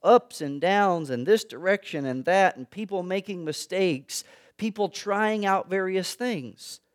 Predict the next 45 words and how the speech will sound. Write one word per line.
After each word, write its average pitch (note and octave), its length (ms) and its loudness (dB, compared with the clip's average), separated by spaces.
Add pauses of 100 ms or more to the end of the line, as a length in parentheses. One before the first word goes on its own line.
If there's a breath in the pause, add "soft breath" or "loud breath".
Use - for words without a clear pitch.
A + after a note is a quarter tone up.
(420)
Sometimes G#3 800 2
you D#3 140 -6
look F3+ 180 -4
at F3 80 -6
the D#3+ 100 -2
history F3 360 -2
of E3 80 -4
faith G3 260 2
and G3+ 80 -8
you E3+ 40 -8
say, D#3 220 4
"Hey, G#3 220 6
that's E3+ 300 4
what F#3 140 -2
we E3+ 160 -4
don't G3 260 0
need G3+ 180 -6
to G3 80 -4
do G#3+ 200 -6
there. D#3+ 440 4 (140)
Look F3+ 200 -2
how F#3+ 200 8
it E3 80 4
worked G3 260 -2
out F#3+ 220 4
for F#3+ 120 -2
them." D3 360 2 (800)
In F#3+ 140 0
other B3+ 300 6
stories, D3+ 720 0 (480)
I F3 100 10
get F#3 180 6
encouragement. G3 720 -2
I E3 100 2
say, F#3+ 360 -2 (260)
"Wow, A#3 360 6
God A3+ 340 0
provided G#3+ 540 2
for A3 120 -4
them. G#3 280 2
God G3+ 320 0
took - 240 -4
care A3 240 2
of G3 160 2
them. G#3 600 0